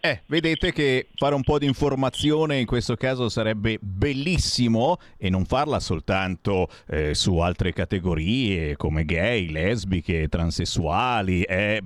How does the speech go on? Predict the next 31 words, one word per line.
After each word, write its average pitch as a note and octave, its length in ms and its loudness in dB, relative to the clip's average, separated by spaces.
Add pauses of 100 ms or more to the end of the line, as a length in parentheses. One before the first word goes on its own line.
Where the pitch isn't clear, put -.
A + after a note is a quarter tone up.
pare A#2 280 0
che, G2 280 0 (180)
eh, D#2+ 140 -2
sono A2+ 240 0
solo F#3 220 2
loro, B2 520 0 (160)
eh, - 80 -8
quelli F#2 360 0
che - 180 2
esistono, D3 560 -2
mentre B2 480 -2 (140)
voi F3+ 280 2
disabili B2+ 720 0
no, D#3+ 200 2
no, F3 300 -2
no, A#2+ 360 0
no, F2+ 340 -2
no, D2+ 460 -2
meglio D3+ 580 0
non A2+ 340 2
parlarne. E2 880 -2 (300)
Signori, G#3 480 0
Michela A#3 460 -2
Monaco, F3 680 0 (100)
candidata E3+ 920 0
della D#3 400 0
Lega, G3 500 0 (560)
dove, A2 680 2
dove B3+ 800 0
ti E3 140 -2
possono A3 800 0